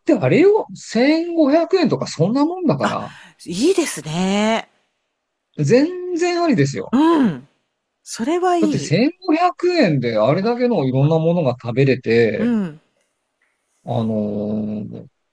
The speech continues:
Speaker 1: まあもちろん交通費かかってますけど、
Speaker 2: うん、うん、うん。
Speaker 1: でもちょっとしたと-、ミニトラベル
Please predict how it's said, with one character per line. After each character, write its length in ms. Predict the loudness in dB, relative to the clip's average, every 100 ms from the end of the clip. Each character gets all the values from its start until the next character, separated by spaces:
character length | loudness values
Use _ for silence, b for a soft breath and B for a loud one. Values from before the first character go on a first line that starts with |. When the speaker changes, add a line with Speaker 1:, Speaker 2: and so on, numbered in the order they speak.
| _
Speaker 1:
ま 100 | 0
あ 40 | 0
も 120 | 0
ち 80 | -4
ろ 80 | -6
ん 60 |
交 180 | -2 -2
通 100 | 0
費 100 | -4
か 120 | -8
か 100 | -8
っ 80 | -4
て 80 | -4
ま 100 | -4
す 100 | -8
け 100 | -12
ど、 140 | -2 2
Speaker 2:
う 20 |
ん、 100 | 4
う 40 |
ん、 200 | 2 -4
う 60 | -6 -4
ん。 40 | -2
Speaker 1:
で 100 | 0
も 320 | 0 -2 -10 _ -10
ち 100 | -6
ょ 20 |
っ 20 |
と 100 | -4
し 60 | -4
た 100 | -4
と-、 240 | -2 -6 -4
ミ 140 | 0 2
ニ 120 | 2
ト 140 | 2
ラ 100 | 2
ベ 120 | 2 -2
ル 260 | -4 -10